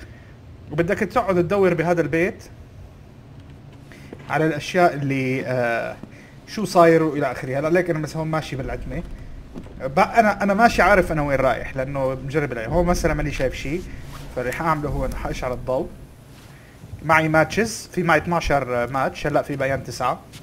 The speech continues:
آه، هدول مثل ال-، ال-، ال-، الريسورس تبعك اللي ممكن يخلص. يعني إذا خلص ال-، ال-، ال-، ال-، خلص بتصير بالعتمة وممكن يطلعوا لك الأشباح و-،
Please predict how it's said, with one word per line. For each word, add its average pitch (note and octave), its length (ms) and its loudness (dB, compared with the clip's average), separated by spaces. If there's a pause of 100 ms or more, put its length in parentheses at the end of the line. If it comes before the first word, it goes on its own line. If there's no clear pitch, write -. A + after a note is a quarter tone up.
(800)
آه، D#3 140 0
هدول G#3+ 480 6
مثل G3+ 240 0
ال-، D#3 160 4
ال-، B2+ 220 2
ال-، A#2+ 240 -2
الريسورس D3 560 0
تبعك A#2+ 380 -2
اللي A#2 180 -8
ممكن C#3 280 -6
يخلص. A2+ 540 -8 (680)
يعني A#2 300 -8
إذا D3+ 260 -4
خلص C3 580 -2
ال-، B2+ 240 -8 (1300)
ال-، B2 220 -10
ال-، A#2 220 -10
ال-، A2+ 1160 -8
خلص E3 280 4
بتصير E3+ 240 2
بالعتمة D#3 380 4
وممكن F#3 280 2
يطلعوا E3 260 6
لك E3 140 2
الأشباح D3 420 0
و-، A2+ 320 -8